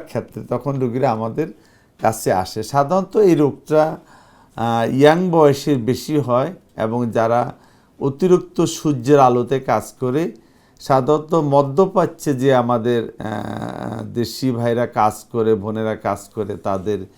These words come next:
এই উচ্চ তাপমাত্রার জন্য বা শুষ্ক আবহাওয়ার জন্য এই ধরনের লাল পর্দা বা টেরিজিয়াম এক ধরনের রোগ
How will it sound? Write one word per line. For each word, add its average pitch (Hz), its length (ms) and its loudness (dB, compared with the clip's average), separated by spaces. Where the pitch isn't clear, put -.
এই 104 180 -4
উচ্চ 139 400 -6
তাপমাত্রার 120 1080 -2
জন্য 104 300 -6
বা 107 180 -2
শুষ্ক - 480 -6
আবহাওয়ার 131 540 2
জন্য 123 420 -2
এই 127 180 0
ধরনের 113 420 -2
লাল 135 460 8
পর্দা 123 720 0
বা 110 120 0
টেরিজিয়াম 123 800 -2
এক 110 220 -4
ধরনের 113 320 -2
রোগ 147 400 -2